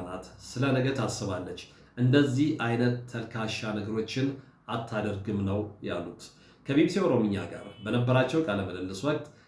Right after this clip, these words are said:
ራሷን ከፎቅ ረወረች የሚለው ነገር አይዋጥልኝም። ሰው ገርታት እንድታደርግ ገፋፍቷት ካልሆነ በስተቀር፣ ካልሆነ በስተቀር ብለዋል። እኛ የምንፈልገው ፍትህ ብቻ ነው።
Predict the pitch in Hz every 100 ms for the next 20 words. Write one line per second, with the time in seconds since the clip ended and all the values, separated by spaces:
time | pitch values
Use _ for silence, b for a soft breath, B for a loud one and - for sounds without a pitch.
0 | b 120 139 147 139 139 131 143 120 127
1 | 127 127 123 123 - 120 120 117 110 101
2 | 110 127 170 - 120 120 110 110 104 101
3 | 98 98 95 98 - 131 127 127 120 131
4 | 127 123 127 123 127 120 107 101 98 123
5 | 147 - 175 - 110 107 98 98 98 120
6 | 156 156 - B B B - 139 127 120
7 | 120 127 - - 107 - 110 101 101 101
8 | 104 101 95 90 87 87 - b b 120
9 | 156 139 120 117 123 156 156 123 113 95
10 | - 95 107 151